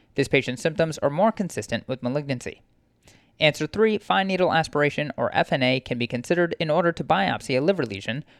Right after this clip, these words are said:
but workup to determine a primary site, such as the colon,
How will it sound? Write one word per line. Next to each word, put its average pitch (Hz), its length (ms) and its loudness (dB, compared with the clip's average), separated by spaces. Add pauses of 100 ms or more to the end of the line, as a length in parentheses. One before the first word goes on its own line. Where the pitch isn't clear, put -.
(100)
but 135 160 0
workup 196 380 4
to 170 100 -2
determine 208 540 0
a 147 60 -2
primary 220 420 0
site, 107 320 -2
such - 180 -4
as 117 140 -10
the - 60 -16
colon, 139 420 -2